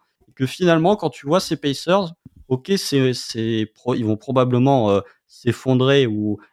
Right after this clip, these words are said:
être moins forts, euh, sur le restant de la saison que ce qu'ils ont été sur la première partie de saison.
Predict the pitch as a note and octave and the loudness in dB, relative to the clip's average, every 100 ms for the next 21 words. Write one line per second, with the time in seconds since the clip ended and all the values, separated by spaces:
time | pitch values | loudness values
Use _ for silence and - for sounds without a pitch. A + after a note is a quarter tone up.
0 | _ _ G#2 A2 A2+ - C#3 B2 F#2 G2+ | _ _ -2 0 0 2 2 4 2 0
1 | - - G#2 G#2+ G#2+ - A2 A2 G#2 A#2 | -4 -6 -4 -2 -6 -2 -2 -2 -4 -4
2 | B2 C3 A#2+ - A2+ A2+ A2 C#3 - G#2+ | -4 -4 -6 -10 -6 -4 -4 -6 -4 -4
3 | - A#2 G#2 - A2 - A#2 D#3+ | -2 -4 -4 -12 -16 -8 -2 0